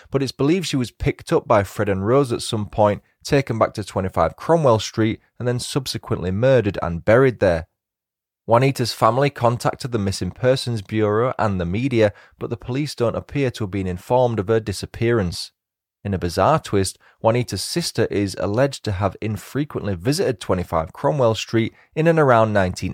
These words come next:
eighty to visit one of her friends who was lodging there at the time. She had no idea that her sister was killed by the property's owners and that her remains were buried beneath the floor she was likely walking on. Fred was charged with the murders of both Lucy Partington and Juanita Mott on March twenty-eighth, nineteen ninety-four.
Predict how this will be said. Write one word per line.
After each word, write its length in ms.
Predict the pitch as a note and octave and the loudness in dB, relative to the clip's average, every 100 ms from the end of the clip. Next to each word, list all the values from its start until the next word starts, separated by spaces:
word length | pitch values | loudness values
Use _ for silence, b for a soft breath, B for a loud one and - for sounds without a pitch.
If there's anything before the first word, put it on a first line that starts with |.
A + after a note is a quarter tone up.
| - | -2
eighty 420 | C#3+ E3 - F#2+ D#2+ _ _ - | -2 -2 -2 -2 -2 _ _ -10
to 100 | F#2+ | -4
visit 240 | A#2 A2+ | -2 0
one 140 | F#2+ | 0
of 60 | F#2+ | 0
her 80 | F2 | -2
friends 400 | - B2+ A#2 G2+ | 0 0 0 -4
who 80 | F#2+ | -4
was 160 | F2+ | -4
lodging 340 | F#2+ A#2+ G#2+ F#2 | 0 0 0 -4
there 160 | E2+ | -4
at 60 | - | -4
the 80 | - | -10
time. 480 | - A#2+ A#2 F2 - _ _ _ _ _ _ | -2 0 2 -2 -8 _ _ _ _ _ _
She 140 | - A2 | -6 -4
had 100 | F2+ | 0
no 140 | A2+ | 4
idea 380 | A2 F#2+ A2+ G#2+ | 4 4 2 2
that 160 | F#2+ - | 0 -4
her 60 | |
sister 380 | F#2 - B2+ G2+ | -6 -6 -6 -6
was 140 | F#2+ - | -8 -8
killed 400 | - D#3+ D#3+ A2 | -4 0 0 0
by 140 | F#2+ F2+ | 0 -2
the 80 | |
property's 480 | F2 A2 - - F2+ | -4 -8 -8 -10 -2
owners 400 | A2 C#3 B2 A#2 B B B | 2 4 2 0 B B B
and 140 | G2+ | -4
that 80 | G#2+ | 0
her 60 | G#2 | 2
remains 500 | G2+ G#2 B2+ C3 G#2 | 2 2 2 2 -2
were 60 | |
buried 400 | F#2 A2 A#2 A2 | 0 4 4 4
beneath 300 | - G2 F#2 | -2 -4 -6
the 60 | - | -10
floor 540 | - - B2+ A2+ G2+ | -12 2 6 6 6
she 140 | - G2 | 2 -10
was 180 | F#2 F#2 | -10 -6
likely 400 | F#2 G#2+ - F2+ | -2 -4 -4 -2
walking 440 | F2+ A2 - G2+ | 4 4 4 -2
on. 200 | F2+ E2 _ _ _ _ _ _ _ _ _ | -2 -4 _ _ _ _ _ _ _ _ _
Fred 260 | - D3+ | 2 4
was 160 | B2+ A2+ | 4 0
charged 400 | - B2 C3 A#2+ | 2 4 4 2
with 80 | G2 | 0
the 80 | |
murders 420 | G2 F#2+ G2 B2 A2 | 0 2 2 2 0
of 200 | F#2+ E2+ | -2 4
both 260 | G#2 G2+ | 2 2
Lucy 340 | G2 G2+ F#2+ G2+ | -2 -6 -6 -10
Partington 720 | - A2 A2 - G2+ - G2 | -4 -2 -2 -4 -8 -6 -6
and 240 | E2+ F#2 | -4 -2
Juanita 380 | F#2+ F#2+ F#2 - | -2 -2 -4 -6
Mott 380 | F#2 A2+ A#2 - | 0 2 2 -2
on 140 | D#2 | -6
March 320 | G2 A2 C2+ | 0 0 0
twenty-eighth, 520 | - A2+ G2 A#2 A2 - | -4 -2 0 -2 -4 -2
nineteen 380 | F#2+ F#2+ G#2+ | -2 -2 -6
ninety-four. 680 | G2 E2 D#2 - G#2+ G#2 E2 | -4 -4 -8 -2 2 4 2